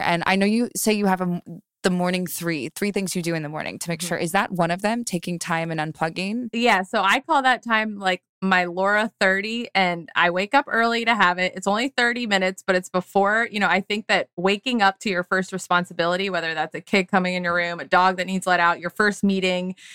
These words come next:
Speaker 2: you know, that's, like, basically you wake up and you're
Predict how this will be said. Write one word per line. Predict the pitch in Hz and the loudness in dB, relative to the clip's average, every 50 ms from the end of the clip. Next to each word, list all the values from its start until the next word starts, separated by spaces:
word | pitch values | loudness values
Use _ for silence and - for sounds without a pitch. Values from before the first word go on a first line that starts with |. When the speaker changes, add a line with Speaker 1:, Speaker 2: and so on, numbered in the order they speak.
| - - _ | -20 -8 _
Speaker 2:
you | - 196 | 2 2
know, | 175 165 - | 2 2 4
that's, | - 202 202 208 - - | 4 4 4 4 0 -2
like, | 254 240 226 - _ _ - | -2 -2 -2 -4 _ _ -2
basically | 185 208 208 202 - 220 - 226 208 202 | 2 2 2 2 0 -4 -4 -2 -2 -2
you | 190 175 180 185 180 180 175 175 | -2 -4 -4 -4 -2 -2 -4 -4
wake | 170 170 175 202 233 - 240 | -4 0 0 0 2 2 2
up | 226 220 - | 2 2 2
and | 185 185 180 175 165 | 0 0 0 -2 -2
you're | 170 165 165 156 156 156 151 - | -4 -4 -4 -4 -4 -6 -8 -12